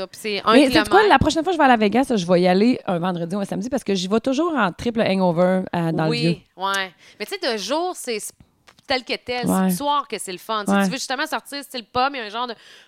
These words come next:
Speaker 1: de bar semi-country. Il y avait, je sais pas si tu connais les Low Cash Cowboys.
Speaker 2: Ouais.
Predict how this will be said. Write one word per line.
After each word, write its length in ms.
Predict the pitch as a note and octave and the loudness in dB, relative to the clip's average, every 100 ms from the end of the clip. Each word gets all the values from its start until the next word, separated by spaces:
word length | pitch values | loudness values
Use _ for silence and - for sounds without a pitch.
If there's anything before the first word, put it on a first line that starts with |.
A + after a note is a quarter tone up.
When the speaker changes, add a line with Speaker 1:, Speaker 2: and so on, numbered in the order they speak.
| _ | _
Speaker 1:
de 460 | - G#3+ G3 G3 G3 | 0 2 4 2 0
bar 360 | F#3+ A3+ A#3 A#3+ | 2 4 4 2
semi-country. 840 | A#3 A3+ - G#3 - B3 C4 C#4+ - - - | -10 -10 -8 -8 -4 -2 0 -2 -8 -20 0
Il 60 | |
y 20 | G3+ | 2
avait, 160 | G3+ | 4
je 60 | C#4+ | 0
sais 40 | - | 0
pas 80 | |
si 100 | E4+ | -4
tu 60 | - | 0
connais 200 | B3+ C#4 | -2 2
les 120 | C4 | 2
Low 140 | A#3 A#3+ | 2 0
Cash 260 | C#4 C4 | -2 -2
Cowboys. 680 | - A3+ G3+ A#3 A#3 A3 F#3 | 2 2 4 2 0 -4 -6
Speaker 2:
Ouais. 200 | E3+ G3 | 0 2